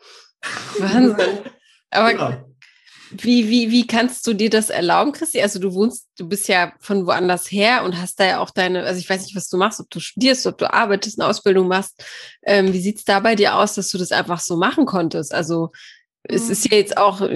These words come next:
Speaker 1: keine lange Zeit dazwischen. Wenn ich aufs Datum gucke, muss ich immer wieder, äh, äh,
Speaker 3: Mhm.
Speaker 1: mache ich mir immer wieder große Augen, weil es ist ja wirklich noch nicht lange her. Ähm, ohne großartig irgendwie, äh, Zeit zu investieren, um, um diesen Umzug vorzubereiten. Also was machst du?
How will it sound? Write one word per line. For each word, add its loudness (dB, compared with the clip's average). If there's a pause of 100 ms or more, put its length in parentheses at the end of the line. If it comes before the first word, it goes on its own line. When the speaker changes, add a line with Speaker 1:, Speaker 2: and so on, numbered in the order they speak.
Speaker 1:
keine 4
lange 2
Zeit 0
dazwischen. 0
Wenn 2
ich -2
aufs -4
Datum 0
gucke, -6
muss 0
ich -4
immer -2
wieder, -2
äh, -10 (640)
äh, 2
Speaker 3:
Mhm. 0
Speaker 1:
mache 2
ich -6
mir -2
immer 0
wieder 6
große 2
Augen, 4
weil 0
es -8
ist -8
ja 0
wirklich -8
noch -2
nicht -2
lange 2
her. 2 (540)
Ähm, 2 (360)
ohne 4
großartig 0
irgendwie, -4
äh, -2
Zeit -2
zu -4
investieren, -2
um, -6
um -4
diesen -2
Umzug 2
vorzubereiten. -2
Also -4
was -8
machst -2
du? 2